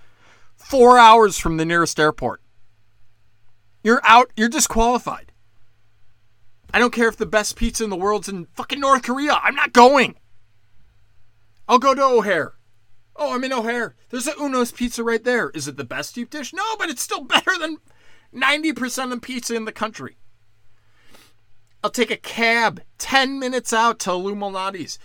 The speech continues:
I'll take a cab twenty minutes out to Silo Pizza, the fucking best deep dish pizza in the fucking world. And there's a magician that goes to the tables.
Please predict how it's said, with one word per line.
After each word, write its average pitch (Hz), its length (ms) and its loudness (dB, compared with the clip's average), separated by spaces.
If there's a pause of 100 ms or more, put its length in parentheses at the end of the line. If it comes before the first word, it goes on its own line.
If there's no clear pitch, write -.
(140)
I'll - 80 -8
take 240 160 -6
a 220 80 -6
cab 226 260 -4
twenty 247 320 -2
minutes 226 260 -4
out 208 200 -2
to 165 80 -12
Silo 202 360 -2
Pizza, 202 380 -6
the 208 180 -2
fucking 220 500 -4
best 165 340 -4
deep 180 180 -10
dish 147 280 -2
pizza 131 320 -12
in 127 80 -10
the 127 120 -6
fucking 135 400 -10
world. 120 380 -8 (440)
And 254 240 -4
there's 240 200 0
a 240 60 -4
magician 233 500 -2
that 214 120 -2
goes 214 260 -4
to 196 120 -6
the 185 100 -8
tables. 160 540 -8